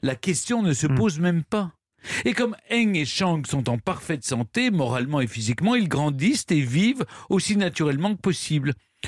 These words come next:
Speaker 1: D'autant que cette bande de chair qui les relie est assez élastique pour leur permettre de marcher côte à côte sans trop de gêne. Et ça peut sembler incroyable, mais ils mènent une vie presque normale,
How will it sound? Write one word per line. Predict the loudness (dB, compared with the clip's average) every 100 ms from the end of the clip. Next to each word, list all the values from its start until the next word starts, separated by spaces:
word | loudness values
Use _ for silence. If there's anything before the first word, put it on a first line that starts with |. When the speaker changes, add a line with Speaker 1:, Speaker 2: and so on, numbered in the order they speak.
| -8 0
Speaker 1:
D'autant | 2 2 2 -2 -2
que | -4 -4
cette | -2 -4
bande | -2 -2 -4 -2
de | -2
chair | 0 -2 -2
qui | -2
les | 0
relie | 0 2 0
est | 0
assez | 0 2
élastique | 2 0 -2 -2 -2 0
pour | -2
leur | -2
permettre | -2 -2 0 -2 -4 -18 -20 -6
de | -2
marcher | 0 -2 -2 -2
côte | 0 0
à |
côte | -2 0 0 0
sans | -4
trop | -2 -2
de | 0
gêne. | 0 2 2 -2 -6 _ _ -8 -4 -2
Et | 0
ça | 0
peut | 0
sembler | 0 0 0
incroyable, | 0 0 -2 -2 -2 -2 0
mais | 2
ils | 2 4
mènent | 4 4 2 -2 -2
une | 0 2
vie | 0
presque | 0 0 -2 -2
normale, | -2 -2 -2 -2 0 -2